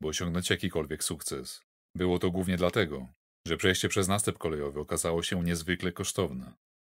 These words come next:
Teraz Rosjanie posiadają możliwość ataku. Atakując Wesele z Jakowliwki,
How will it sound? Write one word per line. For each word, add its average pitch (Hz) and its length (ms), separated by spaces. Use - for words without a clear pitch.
Teraz 92 260
Rosjanie 95 360
posiadają 98 480
możliwość 78 500
ataku. 80 420
Atakując 90 460
Wesele 87 420
z 80 60
Jakowliwki, 80 840